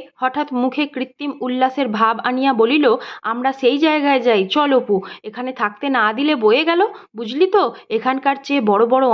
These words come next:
আম, তুই আমি মজা করে কুড়োবো এখন, চলে আয়।" এবং এখানে এতক্ষণ ছিল বলিয়া একটি বৃহত্তর লাভ হইতে বঞ্চিত ছিল, চলিয়া যাওয়ায় প্রকৃতপক্ষে শাপে বর হইল।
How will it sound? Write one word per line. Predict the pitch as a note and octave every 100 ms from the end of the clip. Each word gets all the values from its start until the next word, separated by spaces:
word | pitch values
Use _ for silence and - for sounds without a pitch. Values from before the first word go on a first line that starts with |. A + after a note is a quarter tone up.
| G#3
আম, | A3 G3+ F3+ - _ -
তুই | C#4+ E4 E4+
আমি | F#4 D4+ C#4+ E4+ - A#3
মজা | A#3 A#3 D4
করে | E4+ E4+
কুড়োবো | E4+ E4 E4
এখন, | B3+ G#3 G#3 F#3
চলে | F3+ D#4+ D#4 A#3+
আয়।" | F3+ F3 - - - _ _ _
এবং | B3+ C4 E4 C4 F4+ -
এখানে | A3+ - D4+ D4+
এতক্ষণ | F4 - D4 D4 C#4+
ছিল | C#4 C#4 C#4
বলিয়া | E4+ E4+ D#4 A#3 C4+ -
একটি | A#3+ B3 C#4
বৃহত্তর | G#3+ A3 C4 D4 D4 C#4 C4
লাভ | G3+ G#3 B3+
হইতে | B3 C4+ C#4
বঞ্চিত | A3+ A3 A#3 D4 C#4+
ছিল, | C4 A3+ F#3 F3 - -
চলিয়া | - B3+ C4+ D#4
যাওয়ায় | D4+ D#4 A#3+ A#3+ - _
প্রকৃতপক্ষে | B3+ C4 C4+ B3+ B3+ C#4
শাপে | C4+ A3+ -
বর | A3+ G#3 B3+
হইল। | B3+ G#3+